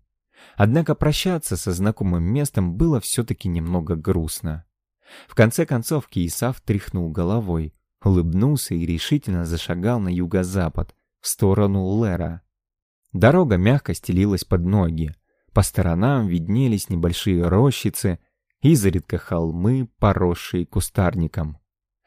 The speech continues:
Скоро ягоды созреют, а может, уже сейчас есть немного зрелых. Надо будет проверить.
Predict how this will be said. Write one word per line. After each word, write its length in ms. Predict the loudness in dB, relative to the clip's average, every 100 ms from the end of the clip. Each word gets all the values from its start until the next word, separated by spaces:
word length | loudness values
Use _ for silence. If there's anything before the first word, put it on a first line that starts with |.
| -20 -20 -16
Скоро 380 | -2 2 4
ягоды 480 | 4 4 2 2 -2
созреют, 680 | -2 -2 0 0 0 -2 -2
а 100 | -2
может, 460 | 0 0 0 -2 -4
уже 220 | 0 2
сейчас 520 | 2 -2 -2 -2 -2
есть 380 | -2 0 0 0
немного 460 | -4 -2 0 0 -2
зрелых. 640 | 0 0 0 0 -4 -12 _ _ _ _ _
Надо 240 | 0 4 4
будет 300 | 4 2 2
проверить. 720 | 2 2 0 -2 -4 -8